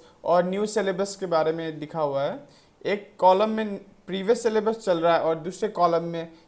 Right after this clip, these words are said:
न्यू सिलेबस चल रहा है। आप यहाँ पर चेक कर सकते हो,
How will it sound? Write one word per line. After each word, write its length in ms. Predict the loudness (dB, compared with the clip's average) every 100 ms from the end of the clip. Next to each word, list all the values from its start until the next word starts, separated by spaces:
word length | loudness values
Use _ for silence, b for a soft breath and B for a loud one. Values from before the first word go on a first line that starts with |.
| -8
न्यू 140 | -4 -2
सिलेबस 680 | 0 0 0 -2 -4 -12 _
चल 140 | -6 -4
रहा 180 | -4 -6
है। 120 | -8 _ _ _ b b b b
आप 180 | -2 0
यहाँ 140 | 0
पर 100 | 0
चेक 340 | 0 0 0 0
कर 100 | 0
सकते 360 | -2 -6 -2
हो, 300 | 0 0 -4